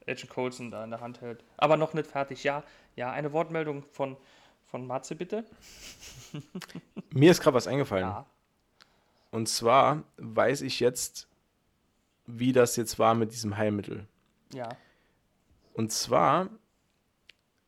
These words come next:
Speaker 2: ähm, als Tony das gespritzt bekommt,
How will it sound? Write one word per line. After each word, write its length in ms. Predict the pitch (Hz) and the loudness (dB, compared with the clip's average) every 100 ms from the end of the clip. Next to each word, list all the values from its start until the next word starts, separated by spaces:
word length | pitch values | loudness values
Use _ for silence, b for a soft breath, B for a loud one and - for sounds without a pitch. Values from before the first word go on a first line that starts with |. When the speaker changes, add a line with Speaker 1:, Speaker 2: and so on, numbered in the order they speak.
| _ | _
Speaker 2:
ähm, 720 | - 120 113 117 117 113 107 - _ _ _ _ _ _ _ _ _ _ _ _ | -8 -2 0 0 0 -2 -4 -10 _ _ _ _ _ _ _ _ _ _ _ _
als 440 | 113 147 156 - | 4 4 2 -8
Tony 420 | - 135 156 165 | 0 2 4 4
das 320 | 147 127 - - | 2 0 0 -6
gespritzt 640 | - - - 107 - - | -6 -6 -4 -6 -8 -12
bekommt, 640 | 104 - 98 - - - | -10 -2 -2 -2 -6 -20